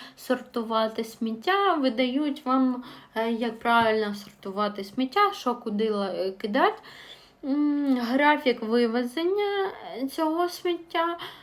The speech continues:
Ем, тому, якщо ви не-, неправильно будете сортувати, то вам прилетить штраф.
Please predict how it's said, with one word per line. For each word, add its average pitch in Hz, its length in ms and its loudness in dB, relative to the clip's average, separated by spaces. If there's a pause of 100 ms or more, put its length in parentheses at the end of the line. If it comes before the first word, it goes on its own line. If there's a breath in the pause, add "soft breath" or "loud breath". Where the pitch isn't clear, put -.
(560 loud breath)
Ем, 247 640 -2 (680)
тому, 262 480 2
якщо 240 480 0
ви 254 140 0
не-, 247 180 -2
неправильно 240 800 0
будете 208 460 -2
сортувати, 349 640 0
то 254 120 2
вам 302 260 2
прилетить 254 520 -2
штраф. 202 500 -2